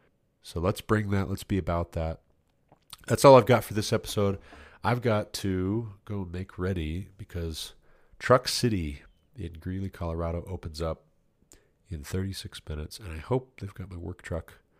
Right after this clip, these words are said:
ready so I can go pick it up and get to work.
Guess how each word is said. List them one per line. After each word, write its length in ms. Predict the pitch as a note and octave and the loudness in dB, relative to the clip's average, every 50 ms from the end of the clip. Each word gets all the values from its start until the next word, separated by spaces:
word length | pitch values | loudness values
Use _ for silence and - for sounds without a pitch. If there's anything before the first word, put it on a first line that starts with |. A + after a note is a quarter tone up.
| _ _ _ _ _ _ _ _ - | _ _ _ _ _ _ _ _ -6
ready 400 | E2+ F#2 G#2 G2+ E2+ D#2+ D#2+ F2 | -2 -2 0 0 -2 -2 -4 -6
so 160 | - - F2+ | -8 -10 -12
I 100 | F2 F#2 | -12 -14
can 100 | - B2 | -14 -14
go 120 | G#2 D#2+ | -14 -12
pick 240 | - - - E2+ - | -10 -8 -8 -6 0
it 80 | F2+ A2 | 4 4
up 320 | C3+ C#3+ - - - - - - - - _ _ _ _ _ _ _ | 4 4 2 -4 -16 -20 -20 -20 -20 -20 _ _ _ _ _ _ _
and 720 | F2+ F2+ F2+ F2+ F#2 F#2 F#2 F#2 F#2+ F#2+ F#2+ G2 G2 - - | -6 -4 -4 -2 -2 -2 -2 -2 -2 -2 -4 -6 -8 -10 -12
get 180 | - - - | -12 -12 -12
to 80 | - - - | -12 -8 -6
work. 280 | - - - - - | -6 -6 -6 -10 -20